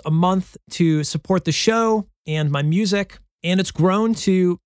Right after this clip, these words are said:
fifty-six patrons since starting the show. So thank you to those of you who are signed up. Fifteen of those pledges are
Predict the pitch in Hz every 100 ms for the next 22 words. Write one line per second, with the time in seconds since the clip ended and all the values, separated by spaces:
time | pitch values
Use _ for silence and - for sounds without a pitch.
0 | - - 226 254 - 233 - - - 190
1 | - 233 302 - - 190 185 - 170 180
2 | 180 165 - 190 285 - _ _ - 202
3 | 190 - 156 214 302 214 240 - _ -
4 | 190 180 214 196 185 202 220 - 160 196
5 | 175 - 165 165 180 147 160 - - _
6 | _ - 240 - - 262 285 196 185 196
7 | 202 - 185 185 240 208 - 170 170 170